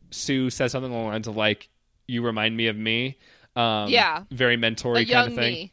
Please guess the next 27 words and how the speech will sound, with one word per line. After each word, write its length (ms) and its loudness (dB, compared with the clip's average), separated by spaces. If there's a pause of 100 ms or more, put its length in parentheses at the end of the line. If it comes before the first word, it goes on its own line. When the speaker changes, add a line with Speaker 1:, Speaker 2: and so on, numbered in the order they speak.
Speaker 1:
Yeah. 280 4 (340)
And 180 2
so 200 4
then 220 0
S-, 260 -6 (220)
Quinn 300 0
gets 200 2
up 140 -2
to 100 -4
leave, 480 2
and 100 0
as 220 4
she's 240 -4
leaving, 500 0 (300)
she 180 -4
says, 460 2 (400)
"You 100 -2
know 140 2
what? 240 4
Like, 260 0 (720)
I'm 120 4
not 140 2
gonna 160 4
be 160 0
in 120 0
the 60 0
Cheerios. 480 0